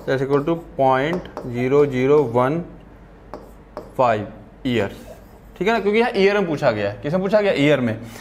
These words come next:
और अगर year हटा दें तो ये दिन में निकल आएगा, कितने दिन में, दिन भी हटा दें तो कितने घंटे में। बात पकड़ में आ रही ना, ये मैथमेटिकल trick है ये थोड़ा, मतलब mathematical करने का तरीका है ये। बात समझ में आई?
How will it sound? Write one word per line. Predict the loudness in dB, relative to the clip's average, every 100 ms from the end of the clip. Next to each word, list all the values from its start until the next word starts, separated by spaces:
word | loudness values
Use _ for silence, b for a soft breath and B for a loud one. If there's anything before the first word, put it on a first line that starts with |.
| B 2
और | 2
अगर | 4 2
year | 4 4
हटा | 4 4 2
दें | 2 0 -2 -4
तो | 2
ये | 2 2 -4
दिन | 0 2
में | 4 2
निकल | 4 4
आएगा, | 4 2
कितने | -2 -2
दिन | 0 2
में, | 2 4 2 2
दिन | 2
भी | 4
हटा | 4 4
दें | 4
तो | 2
कितने | 0 0 -2
घंटे | -2 0 2
में। | 2 -2 -8 B B B 0
बात | 0 2
पकड़ | 0 2
में | 2
आ |
रही | 2
ना, | 2
ये |
मैथमेटिकल | 4 2 2 2 2 2 0 0 -10 0
trick | 0 2
है | 2
ये | 2
थोड़ा, | 4 2
मतलब | 2 2
mathematical | 2 2 0 2 0 0 -10 -2
करने | 0 2
का | 2
तरीका | 2 2 4
है | 4
ये। | 2 -2 -6 B B B B 0
बात | 2 2
समझ | 2 4
में | 4
आई? | 2